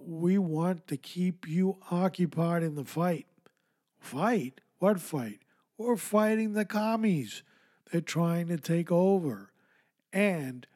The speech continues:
they're seeping into the law enforcement world. Okay? Rem-, remember what I just told you about my high school buddy? What he just read? It's apologizing.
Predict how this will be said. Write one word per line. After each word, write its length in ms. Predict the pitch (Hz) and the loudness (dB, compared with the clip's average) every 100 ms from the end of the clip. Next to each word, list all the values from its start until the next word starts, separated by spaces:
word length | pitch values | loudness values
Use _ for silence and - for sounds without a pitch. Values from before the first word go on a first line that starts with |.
| _ | _
they're 180 | 143 131 | -2 -2
seeping 720 | 120 - - - 190 175 175 | -2 -8 -8 0 0 0 0
into 300 | 175 170 156 | -2 -4 -4
the 80 | 151 | -2
law 260 | 139 156 160 | 0 0 -2
enforcement 680 | 143 143 151 143 - 147 127 | -8 -8 -6 -6 -6 -8 -6
world. 580 | 135 147 131 107 - _ _ _ _ _ _ _ - | -2 0 -2 -6 -18 _ _ _ _ _ _ _ -8
Okay? 380 | 147 - 143 143 _ _ _ _ - | -6 -2 -2 -4 _ _ _ _ -12
Rem-, 200 | 135 135 - - - | -12 -12 -20 -20 -6
remember 200 | 151 151 | -4 0
what 100 | 151 | 0
I 80 | 151 | -2
just 200 | 151 - | -4 -2
told 200 | 156 151 | -2 -2
you 200 | 160 143 _ - | -4 -8 _ -8
about 140 | 156 | -6
my 120 | 143 143 | -2 0
high 140 | 156 | 0
school 260 | 156 - 151 | -2 -4 -4
buddy? 360 | 151 151 175 _ _ - | -4 -6 -10 _ _ -6
What 120 | 147 | -2
he 80 | 143 | -2
just 240 | 156 135 | -2 -4
read? 280 | 143 165 170 _ _ | -6 -8 -10 _ _
It's 100 | - | -18
apologizing. 1040 | - - - 185 175 139 143 120 107 107 | -12 -8 0 2 2 2 -2 -2 -8 -14